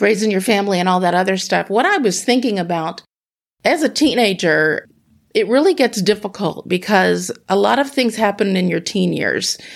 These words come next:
and you have to make some really, really important decisions about behavior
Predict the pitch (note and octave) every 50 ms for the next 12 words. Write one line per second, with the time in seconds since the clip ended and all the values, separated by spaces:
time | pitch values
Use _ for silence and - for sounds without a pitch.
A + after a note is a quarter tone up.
0 | - - - - - - G#3+ A3+ C4+ D#4 D#4 - D4 C#4 C#4+ C#4+ - - C#4 A3+
1 | G#3+ A3 A3+ A#3 A#3 F#3+ - - - _ _ _ _ _ _ _ _ _ - -
2 | - _ _ _ - G3+ G#3+ A#3+ B3+ C4+ C4 D#4+ F#4 G#4 F#4+ G4 F4 C#4+ A#3 -
3 | - B3 A#3+ A#3 A3+ G#3+ F#3 F#3 F3 F3+ - A3 G#3 F#3+ G3+ F3+ D#3+ D#3+ F3+ E3+
4 | F3 D#3+ - - F3 E3 F3 F#3 F#3+ G3+ A3 A#3 B3 - B3 B3+ B3 -